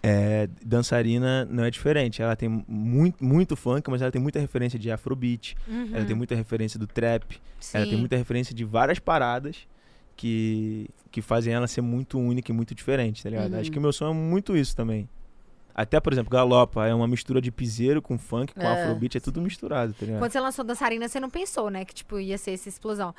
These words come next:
Speaker 1: Não.
Speaker 2: Só que você pegar pra analisar Malva-, Malvada, não, Malvadão, Malvadão, é uma
Speaker 1: Do
Speaker 2: mistura,
Speaker 1: Xamã?
Speaker 2: assim, é, do Xamã. É uma mistura de trap ali com funk também. E aí, Dançarina chegou, bum.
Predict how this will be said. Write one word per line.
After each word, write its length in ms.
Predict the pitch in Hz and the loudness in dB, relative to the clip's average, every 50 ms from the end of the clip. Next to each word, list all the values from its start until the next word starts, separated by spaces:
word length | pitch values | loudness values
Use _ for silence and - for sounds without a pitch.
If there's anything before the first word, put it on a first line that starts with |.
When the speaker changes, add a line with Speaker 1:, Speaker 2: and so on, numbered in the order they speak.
| - - | -12 -4
Speaker 1:
Não. 140 | - 113 107 | 0 2 2
Speaker 2:
Só 100 | 151 226 | 2 2
que 60 | - | 2
você 100 | - 294 | 2 0
pegar 240 | 277 - 381 339 311 - | 2 2 4 4 4 4
pra 80 | 277 | 2
analisar 440 | 247 247 233 220 220 190 214 208 226 | 2 0 -2 -2 -2 0 0 2 2
Malva-, 800 | 240 240 247 262 269 269 220 185 175 208 208 214 233 247 247 - - - | 4 4 4 4 2 0 -4 -4 0 4 6 6 6 6 4 0 -6 -8
Malvada, 800 | 202 214 214 233 226 196 202 196 202 208 214 175 180 180 175 175 - - | -2 0 2 2 2 2 4 4 4 4 2 0 -4 -6 -6 -8 -12 -10
não, 120 | 196 202 | -8 -6
Malvadão, 560 | 208 202 202 226 220 214 202 175 208 202 196 190 | -4 -2 2 4 4 4 4 2 -2 -2 -2 -2
Malvadão, 600 | 196 196 208 208 190 185 214 240 262 240 208 - - - - - - - - - - | -2 0 2 2 2 4 4 2 2 2 0 -4 -10 -16 -18 -18 -18 -20 -20 -16 -4
é 80 | - 214 | -2 0
uma 100 | 220 226 | 2 2
Speaker 1:
Do 40 | 240 | 2
Speaker 2:
mistura, 220 | 285 - - - | 2 4 6 6
Speaker 1:
Xamã? 160 | 440 - - 339 | 8 8 6 4
Speaker 2:
assim, 320 | - - 339 302 262 240 - | 4 0 -2 -2 -2 -4 -4
é, 220 | 226 233 226 202 | -2 0 0 0
do 80 | 185 202 | -2 -4
Xamã. 400 | - - 226 214 208 202 190 180 - - - - - | -4 -2 -2 -2 -2 -2 -4 -8 -10 -18 -20 -12 -4
É 60 | 196 | -2
uma 80 | 202 208 | -2 0
mistura 360 | 220 247 - - 381 359 330 | 0 -2 -2 -2 0 0 0
de 140 | 160 269 285 - - - - | 0 -2 -4 -6 -10 -12 -4
trap 480 | - 262 240 233 233 233 233 214 220 233 | -2 0 2 2 4 2 2 0 0 -2
ali 140 | 226 226 202 | -4 -4 -6
com 220 | - - 240 226 | -8 -8 -8 -8
funk 580 | - - - 262 233 226 220 220 220 208 - - | -8 -6 -2 0 2 2 2 2 0 -2 -4 -6
também. 520 | 226 220 214 202 196 190 185 185 180 180 - - - - - - - - - | -6 -4 -2 -2 -2 -2 -4 -6 -8 -10 -12 -16 -20 -20 -20 -18 -8 -4 -2
E 140 | - 220 214 | 0 2 2
aí, 200 | 220 220 226 214 | 2 2 2 0
Dançarina 540 | 190 233 240 240 - 311 247 233 226 240 | 0 0 0 2 2 2 2 2 0 -2
chegou, 640 | 240 - 277 247 220 202 214 214 220 240 277 370 - - - - - - - - - - - - - - - - - - | -2 0 0 0 2 2 4 4 6 6 4 4 2 -2 -8 -12 -12 -12 -12 -12 -14 -16 -18 -18 -20 -20 -20 -20 -14 0
bum. 240 | - 202 233 214 185 | 4 6 6 6 4